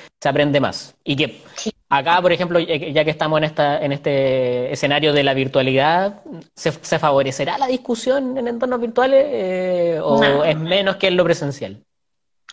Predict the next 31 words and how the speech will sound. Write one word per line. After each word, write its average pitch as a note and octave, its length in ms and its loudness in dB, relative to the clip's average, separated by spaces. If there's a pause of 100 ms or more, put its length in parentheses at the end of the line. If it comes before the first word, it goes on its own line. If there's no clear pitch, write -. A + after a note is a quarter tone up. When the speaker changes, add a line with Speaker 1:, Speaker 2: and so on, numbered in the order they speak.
(240)
Speaker 2:
Es A#3+ 140 2
mucho, A#3+ 640 4
mucho D4 300 4
menos. - 560 0
O A#3+ 80 -12
sea, F#3+ 440 0 (520)
de - 400 0 (140)
todos A3 160 4
los C#4+ 100 6
estudiantes C4+ 380 2
que C4+ 120 2
yo B3+ 80 4
he C4 40 4
tenido C4 280 4
este C4+ 180 2
año, C#4 340 2 (680)
eh, G#3+ 640 2 (300)
hay C4 440 0
dos, G#3 640 2
tres D4+ 400 2
que C#4+ 100 -2
participan C#4 580 0
en C#4 160 4
clases C4+ 640 -2 (160)
de A#3 120 2
vez C4+ 180 2
en F4 140 0
cuando. G#3+ 360 2
<laughs> - 380 -4 (240)
Speaker 1:
Ya. C3+ 300 0 (400)
Speaker 2:
Como, A3 220 -4